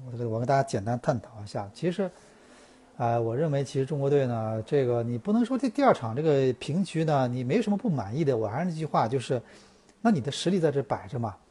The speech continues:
而且我们看到了那场韩国对叙利亚的比赛，呃，韩国是把孙兴民事先，事先他们告诉我，事先就说好了嘛，因为孙兴民带了，代表韩国打完奥运会又打国家队，就没怎么跟着热刺进行赛季前训练，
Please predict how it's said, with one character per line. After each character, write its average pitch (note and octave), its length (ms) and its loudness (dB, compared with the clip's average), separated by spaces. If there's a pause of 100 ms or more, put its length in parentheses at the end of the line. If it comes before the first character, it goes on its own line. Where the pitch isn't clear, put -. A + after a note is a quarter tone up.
(280)
而 G3 100 2
且 F#3+ 100 4
我 C3+ 80 6
们 A#2 120 -2
看 F3 200 2
到 C#3+ 200 2
了 A#2+ 100 0
那 F3 220 4
场 G#2+ 260 -4
韩 D#3+ 260 0
国 D#3+ 160 4
对 E3 140 2
叙 F3+ 160 -2
利 E3+ 60 2
亚 D#3 120 4
的 B2 80 -2
比 G#2+ 140 -10
赛， B2+ 320 -2 (540)
呃， B2 180 -2
韩 D3 220 -2
国 D#3+ 120 4
是 D3+ 120 0
把 A#2+ 160 2
孙 D#3+ 200 -4
兴 D#3 160 -2
民 B2+ 160 0
事 - 140 -6
先， C#3 240 0
事 - 160 -4
先 D3 180 -2
他 C#3+ 140 -4
们 D#3 100 -4
告 D#3 140 0
诉 A#2 140 -4
我， A2+ 100 0
事 - 160 -6
先 D#3+ 140 0
就 D3 80 0
说 E3+ 160 0
好 A2 180 -2
了 G#2 80 -8
嘛， A2+ 100 -4
因 C3 140 -2
为 C3+ 60 -4
孙 D3 160 -4
兴 D3+ 120 0
民 B2+ 280 0
带 C#3+ 160 2
了， A#2+ 200 -2 (500)
代 F3+ 120 4
表 C3+ 100 2
韩 B2+ 200 0
国 D3 100 2
打 G#2+ 280 -2
完 A#2+ 160 2
奥 E3 180 0
运 C#3+ 100 0
会 C3+ 200 2
又 C3+ 100 2
打 G#2 180 -6
国 A2+ 120 -2
家 B2+ 160 2
队， B2+ 180 0
就 B2+ 100 -2
没 C#3 220 2
怎 G#3+ 100 -2
么 A2+ 120 -2
跟 C#3+ 200 0
着 C3+ 80 -2
热 C#3 200 4
刺 B2+ 260 -4
进 A#2 140 -6
行 A#2+ 260 -4
赛 - 280 -2
季 A#2+ 120 -4
前 A2+ 200 -4
训 A#2 220 -6
练， A2+ 160 -4